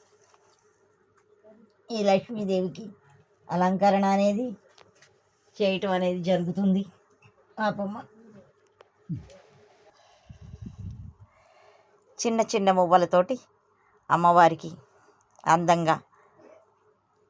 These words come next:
రాళ్లతోటి ఉన్న ఈ పట్టీలను అమ్మవారికి సమర్పిస్తున్నాం. సరస్వతీదేవికి అమ్మవారి వాహనం నెమలి.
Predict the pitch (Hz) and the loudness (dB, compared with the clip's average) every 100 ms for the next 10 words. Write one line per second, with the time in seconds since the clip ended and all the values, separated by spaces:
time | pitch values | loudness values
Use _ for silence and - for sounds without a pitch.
0 | _ _ _ _ - 175 180 185 180 170 | _ _ _ _ 0 4 4 4 2 0
1 | 160 147 - - - - _ _ _ _ | 0 -10 -14 -20 -20 -20 _ _ _ _
2 | 185 190 180 - _ _ _ _ _ _ | -6 -4 -8 -14 _ _ _ _ _ _
3 | _ _ _ _ _ 202 196 202 - _ | _ _ _ _ _ _ _ -20 -20 _
4 | _ _ _ _ 202 185 196 190 202 196 | _ _ _ _ -6 -2 -2 -2 -2 0
5 | 202 254 262 _ _ _ _ _ _ 165 | 0 -2 -10 _ _ _ _ _ _ -8
6 | 170 170 170 160 156 165 160 - 170 - | -4 0 0 -2 -4 -2 -2 -4 -8 -4
7 | 160 165 165 - - - - - _ _ | 0 0 -2 -12 -18 -18 -20 -20 _ _
8 | _ _ _ - - - - - 226 240 | _ _ _ -20 -20 -18 -14 2 2 2
9 | - 294 254 214 180 156 151 127 175 - | 4 2 2 2 4 2 -2 -12 -16 -20
10 | - _ _ - - _ _ _ _ - | -20 _ _ -20 -20 _ _ _ _ -2
11 | 185 208 262 277 220 175 180 214 226 170 | 4 6 8 8 8 4 4 2 0 -2
12 | 180 - _ _ _ - 180 196 247 | -4 -18 _ _ _ -2 2 6 4